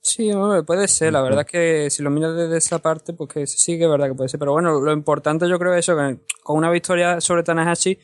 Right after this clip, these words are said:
Speaker 1: eh, a Sanada ya por lo menos le han dado una victoria importante, ¿no? Sobre todo cuando comentábamos hace un tiempo que Yoshihashi la había ganado. Le había, había derrotado a Sanada y además por sumisión antes de, del G one y era llamativo, ¿no?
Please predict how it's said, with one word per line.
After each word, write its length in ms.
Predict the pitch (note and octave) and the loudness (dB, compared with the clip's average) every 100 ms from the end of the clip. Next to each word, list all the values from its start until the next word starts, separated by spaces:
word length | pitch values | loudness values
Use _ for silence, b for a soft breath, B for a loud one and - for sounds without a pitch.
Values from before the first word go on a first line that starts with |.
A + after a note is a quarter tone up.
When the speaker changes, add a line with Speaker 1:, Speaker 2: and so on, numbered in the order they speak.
| b b b b b - | b b b b b -8
Speaker 1:
eh, 720 | D#3 D#3 D#3 D3+ D3+ D3+ D3 | -2 2 2 2 2 2 0
a 100 | D3 | 0
Sanada 380 | D3 D3 D3 E3+ | 0 0 0 0
ya 300 | E3+ F3+ F#3+ - _ _ _ _ _ | 2 0 -2 -6 _ _ _ _ _
por 200 | - F3 | -2 0
lo 140 | D#3+ D#3 | 2 2
menos 260 | E3 F#3 | 2 2
le 80 | F#3+ | 0
han 80 | F3+ | 0
dado 140 | F3+ | 0
una 60 | F3+ | 0
victoria 260 | E3+ F3+ | 0 0
importante, 640 | F3+ E3 C#3 D#3+ F#3 D#3+ C3+ | 0 0 -2 -2 -2 -2 0
¿no? 120 | D#3 | 0
Sobre 240 | D3+ C3 | 0 -2
todo 320 | B2+ C#3+ D#3+ D#3+ - - | -2 0 0 -2 -10 -4
cuando 260 | D3 C#3+ | 0 0
comentábamos 580 | C#3 C3 B2+ C3 C#3+ D3 | -2 -4 -2 2 2 2
hace 480 | D3 - D3+ D3 D3 | 0 0 2 4 2
un 160 | D3 C#3 | 2 0
tiempo 340 | D3 D#3 D#3+ | 0 2 2
que 120 | D#3 | 0
Yoshihashi 480 | C#3 C3 C3+ B2+ D#3 | 0 -2 -2 -2 0
la 100 | D3 | 2
había 160 | D3+ C#3+ | 2 0
ganado. 400 | A#2 D3 C3+ - _ _ _ - | 0 -2 -4 -8 _ _ _ -10
Le 60 | |
había, 200 | B2+ C3 | -2 0
había 240 | B2+ C3+ C3+ | 2 2 2
derrotado 320 | C3+ C#3 C#3+ | 2 2 2
a 20 | |
Sanada 300 | C3 C#3 C3+ | 2 2 2
y 20 | D#3 | 2
además 220 | D3 C#3 | 2 2
por 120 | D3 | 0
sumisión 600 | - D3 C3 D3+ E3 C3 - | -2 0 0 2 0 -2 -10
antes 340 | C3+ C#3 C#3 C3+ | -8 -4 -2 0
de, 300 | C3+ C3 C3 | 0 0 -2
del 180 | C3 B2+ | -2 -2
G 120 | C#3 | 0
one 240 | D#3 D#3+ C3 | 2 2 -2
y 120 | B2+ | -4
era 160 | B2+ | -4
llamativo, 500 | C3+ D3 B2+ D3 C3+ | 0 0 0 -2 0
¿no? 120 | C3+ | -2